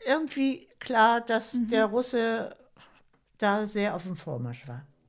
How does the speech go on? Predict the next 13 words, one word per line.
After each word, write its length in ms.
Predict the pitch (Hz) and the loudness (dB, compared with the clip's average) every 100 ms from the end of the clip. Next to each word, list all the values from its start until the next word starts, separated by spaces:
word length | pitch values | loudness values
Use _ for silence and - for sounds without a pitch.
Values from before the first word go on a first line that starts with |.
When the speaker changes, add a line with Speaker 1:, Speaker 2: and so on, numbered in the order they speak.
| _ _ _ - _ _ _ _ _ _ | _ _ _ -20 _ _ _ _ _ _
Speaker 1:
Und 220 | 233 240 247 | 0 2 2
dann 260 | 247 294 | 0 0
hat 200 | 277 285 | -4 -4
meine 200 | 240 240 | -2 0
Mutter 320 | 214 214 262 | 0 0 -2
nun 220 | 247 247 240 | -2 -2 -2
versucht, 920 | 202 180 151 208 262 - - - - _ | -4 -4 -2 -2 -4 -12 -18 -18 -20 _
auf 220 | 165 - | -12 -6
eigene 320 | 165 180 196 | -6 -4 -6
Faust, 720 | 196 196 160 226 - - - _ _ _ _ _ _ _ _ _ | -6 -4 -2 -2 -6 -14 -20 _ _ _ _ _ _ _ _ _
wir 140 | 185 180 | -2 2
mussten 380 | 214 214 - - | 2 0 -12 -10
also, 420 | 170 180 185 175 | -4 -4 -4 -6